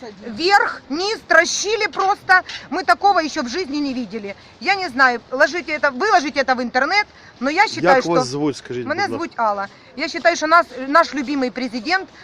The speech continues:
Speaker 2: должен обратить внимание на людей, которых просто могут убить на улице.
Speaker 1: Которые его принимали,
Speaker 2: Полиция
Speaker 1: п-,
Speaker 2: просто,
Speaker 1: э, которые
Speaker 2: за, которые за
Speaker 1: при-,
Speaker 2: него голосовали.
Speaker 1: да, голосовали, радовались,
Speaker 2: Да.
Speaker 1: что прийде такий захисник людей.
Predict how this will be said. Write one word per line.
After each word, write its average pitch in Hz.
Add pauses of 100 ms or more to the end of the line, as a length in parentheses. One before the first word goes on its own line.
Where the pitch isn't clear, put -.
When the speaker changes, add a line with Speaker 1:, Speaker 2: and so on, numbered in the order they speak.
(120)
Speaker 2:
должен 311
обратить 277
внимание 269
на 269
людей, 277
которых 262
просто 330
могут 254
убить 269
на 330
улице. 220
Speaker 1:
Которые 370
его 359
принимали, 330
Speaker 2:
Полиция 285
Speaker 1:
п-, 277
Speaker 2:
просто, -
Speaker 1:
э, 311
которые 359
Speaker 2:
за, 359
которые 427
за 381
Speaker 1:
при-, 403
Speaker 2:
него 427
голосовали. 415
Speaker 1:
да, -
голосовали, 320
радовались, 311
Speaker 2:
Да. 302
Speaker 1:
что 240
прийде 320
такий 330
захисник 285 (240)
людей. 311